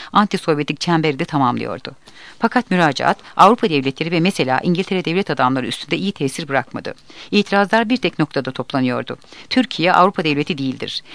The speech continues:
Türkiye Atlantik savunma hattının çok uzağındadır ve dışındadır. Türkiye bir Asya devletidir.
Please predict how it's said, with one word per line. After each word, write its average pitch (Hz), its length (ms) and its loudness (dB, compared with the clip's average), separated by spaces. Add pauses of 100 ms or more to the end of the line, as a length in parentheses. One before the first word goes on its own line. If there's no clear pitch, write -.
(120)
Türkiye 208 540 -2 (160)
Atlantik 196 460 0
savunma 190 400 2
hattının 160 280 0
çok - 220 -2
uzağındadır 135 680 -2 (120)
ve 196 80 2
dışındadır. - 600 -2 (200)
Türkiye 208 460 0
bir 185 200 2
Asya 127 240 -2
devletidir. - 640 -10